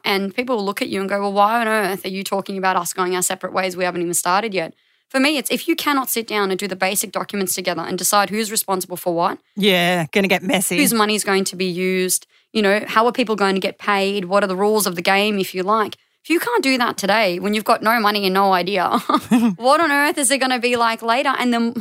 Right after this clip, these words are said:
Speaker 1: <laughs> you know, more money, more problems. <laughs> Um, at the risk of sounding like a massive loser just then, but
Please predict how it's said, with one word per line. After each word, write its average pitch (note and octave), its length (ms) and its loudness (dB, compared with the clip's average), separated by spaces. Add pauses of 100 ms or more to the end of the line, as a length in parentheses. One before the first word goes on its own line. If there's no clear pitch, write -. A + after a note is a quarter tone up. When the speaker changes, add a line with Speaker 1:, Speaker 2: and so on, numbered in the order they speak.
(120)
Speaker 1:
<laughs> G3 180 -6
you B3 60 -4
know, G#3+ 120 0
more G#3+ 300 -2
money, G#3+ 240 -2
more G3+ 200 -6
problems. G#3+ 760 0
<laughs> - 40 2 (1080)
Um, C4+ 400 4
at A#3 140 -2
the A3+ 80 -2
risk A#3+ 220 -2
of B3 80 -2
sounding A3+ 200 2
like A3 120 0
a A#3+ 40 0
massive D4 340 0
loser A#3+ 340 2
just B3 220 -2
then, C#4 240 2
but B3+ 200 0